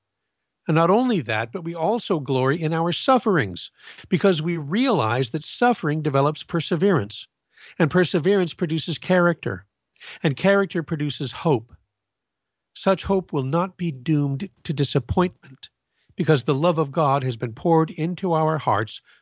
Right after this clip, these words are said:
through the Holy Spirit that has been given to us. Through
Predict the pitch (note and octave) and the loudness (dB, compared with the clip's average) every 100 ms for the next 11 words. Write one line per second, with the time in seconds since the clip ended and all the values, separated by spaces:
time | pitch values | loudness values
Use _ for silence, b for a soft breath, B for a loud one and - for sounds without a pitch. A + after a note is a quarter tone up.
0 | _ - C#3 G3+ G3 E3 E3 E3 D#3 - | _ 0 2 4 4 2 2 -2 -4 -2
1 | C3+ A#2+ B2 B2 A#2 B2+ A#2 D3 A#2+ A2 | -2 0 -2 -4 0 0 -2 -4 -6 -2
2 | B2+ A#2+ A2 - A#2 G2 F2+ - - _ | 0 0 -4 -2 -2 -2 -6 -12 -16 _
3 | _ _ _ _ _ _ _ _ _ _ | _ _ _ _ _ _ _ _ _ _
4 | _ _ _ _ _ _ _ _ _ _ | _ _ _ _ _ _ _ _ _ _
5 | _ - D3 G#3 G#3+ | _ -2 0 2 -2